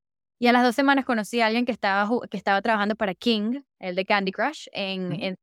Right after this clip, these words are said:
Speaker 1: Suecia.
Speaker 2: Sí.
Speaker 1: Y ahí mismo dije, "Esto es una conexión que yo tengo
Speaker 2: Esta es la
Speaker 1: que hacer".
Speaker 2: persona,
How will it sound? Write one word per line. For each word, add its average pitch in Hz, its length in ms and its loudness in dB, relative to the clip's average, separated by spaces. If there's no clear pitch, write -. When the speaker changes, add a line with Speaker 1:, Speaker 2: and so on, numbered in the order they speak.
Speaker 1:
Suecia. 262 380 -12
Speaker 2:
Sí. 175 60 -20
Speaker 1:
Y 240 220 0
ahí 233 220 4
mismo 269 360 4
dije, 262 380 2
"Esto 208 200 -6
es 220 40 -2
una 240 120 0
conexión 208 340 -2
que 214 60 -6
yo 220 80 -6
tengo 214 140 -6
Speaker 2:
Esta - 60 -10
es - 0 -
la - 20 -14
Speaker 1:
que - 0 -
hacer". 156 240 -8
Speaker 2:
persona, 123 240 -8